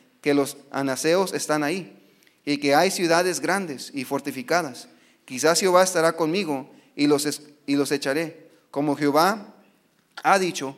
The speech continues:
Josué entonces le bendijo y dio a Caleb, hijo de Jefón, a Hebrón por heredad. Por tanto, Hebrón vino a ser heredad de Caleb, hijo de Jefón, ceneseo, hasta hoy, por cuanto había seguido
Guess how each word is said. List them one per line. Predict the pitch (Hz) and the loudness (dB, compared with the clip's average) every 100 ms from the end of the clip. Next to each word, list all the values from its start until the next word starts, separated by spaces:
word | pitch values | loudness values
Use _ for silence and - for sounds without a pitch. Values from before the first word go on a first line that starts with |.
| - _ | -18 _
Josué | 143 131 160 | -6 0 0
entonces | 175 175 180 185 170 | 2 0 0 -4 -2
le | 143 | -2
bendijo | 135 151 190 196 190 | -2 -4 -4 -6 -4
y | 139 | -4
dio | 131 147 | 0 0
a | 165 | 0
Caleb, | 156 147 175 - - - | -2 -2 -4 -8 -20 -6
hijo | 147 151 165 | -2 0 -2
de | |
Jefón, | 160 165 160 156 127 - - _ _ _ - | -4 -8 -6 -8 -8 -12 -20 _ _ _ -4
a | 131 | 0
Hebrón | 123 139 165 202 - - _ | 2 4 4 2 -6 -18 _
por | 139 | -4
heredad. | 131 120 143 165 - - _ _ - | -2 -2 -4 -6 -12 -20 _ _ -8
Por | 143 | -2
tanto, | - 165 160 160 | 2 2 4 4
Hebrón | 139 156 190 | 4 4 4
vino | 180 180 | 2 0
a | 160 | 0
ser | 160 190 185 | 0 -2 0
heredad | 139 135 151 | -2 0 0
de | 160 | -2
Caleb, | - 135 185 - - - | -4 -4 -4 -6 -12 -4
hijo | 143 156 | -2 0
de | 147 | -2
Jefón, | 135 139 175 - _ _ _ - | -4 -6 -10 -10 _ _ _ -8
ceneseo, | 135 131 120 170 151 123 - _ | -4 -2 0 0 0 -6 -20 _
hasta | 123 147 131 127 | 0 0 0 2
hoy, | 165 | 2
por | 196 156 | 2 0
cuanto | 147 139 131 | 0 0 0
había | 135 160 | 0 0
seguido | 165 151 170 175 139 | 0 -4 -4 -4 -6